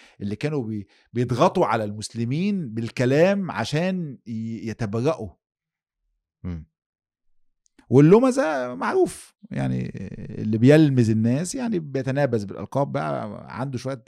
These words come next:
Speaker 1: ألقاب كده، ده إيه ده؟ يعني طبعًا ده موجود في، في، في ع-، في كل العالم يعني، في عالم برضو ال-، <laughs> الناس اللي يعني، يعني موجود، يعني موجود في كل حاجة يعني، <laughs> مش مهم الألفاظ أوي يعني،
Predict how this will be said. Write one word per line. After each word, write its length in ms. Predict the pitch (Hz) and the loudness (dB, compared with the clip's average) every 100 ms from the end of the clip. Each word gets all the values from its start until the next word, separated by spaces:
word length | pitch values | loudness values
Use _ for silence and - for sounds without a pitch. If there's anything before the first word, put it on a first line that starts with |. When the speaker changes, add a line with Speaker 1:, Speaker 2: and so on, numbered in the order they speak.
| - | -12
Speaker 1:
ألقاب 300 | 110 - 135 | -8 -6 -6
كده، 240 | - 131 | -6 -8
ده 100 | 123 | -8
إيه 220 | 120 127 139 | -8 -8 -8
ده؟ 440 | 117 123 123 110 | -6 -6 -8 -10
يعني 340 | - 101 101 | -12 -12 -12
طبعًا 300 | 101 120 113 | -12 -10 -10
ده 80 | 107 | -8
موجود 320 | 120 113 127 | -10 -12 -14
في، 240 | 127 104 104 _ _ _ _ | -14 -16 -16 _ _ _ _
في، 280 | _ 107 104 | _ -8 -6
في 380 | 98 - - 101 | -8 -12 -8 -8
ع-، 160 | 90 | -8
في 120 | - 120 | -6 -4
كل 200 | 160 160 | 0 0
العالم 360 | 107 113 107 | 0 -2 -2
يعني، 260 | 98 95 95 95 104 101 98 101 104 | -4 -6 -8 -8 -10 -12 -12 -12 -14
في 100 | 101 | -8
عالم 280 | 107 127 127 | -4 -2 -2
برضو 260 | 113 127 120 | 0 0 -2
ال-، 180 | 104 101 - 131 - - | -2 -2 -2 -4 -6 -6
<laughs> 420 | 117 - 156 - | -8 -8 -10 -8
الناس 320 | 120 127 127 | -2 -2 0
اللي 580 | 127 107 104 104 104 104 104 107 101 | -4 -4 -4 -4 -4 -8 -10 -12 -12
يعني، 360 | 107 98 101 101 87 92 76 65 90 | -12 -10 -10 -10 -12 -16 -18 -18 -16
يعني 280 | 107 107 - | -16 -16 -12
موجود، 500 | 147 269 320 190 - | -8 -2 0 -2 -4
يعني 140 | 127 | 0
موجود 200 | 123 135 | 4 4
في 100 | - | 4
كل 200 | 131 135 | 0 0
حاجة 240 | 127 117 107 | 0 0 0
يعني، 380 | 104 - 156 147 | -2 -2 -2 -4
<laughs> 0 | |
مش 160 | 131 | -4
مهم 240 | 143 147 170 | 2 2 2
الألفاظ 420 | 117 110 123 135 | -4 -2 -2 -2
أوي 140 | 123 | -2
يعني، 260 | 135 180 226 | -4 -4 -8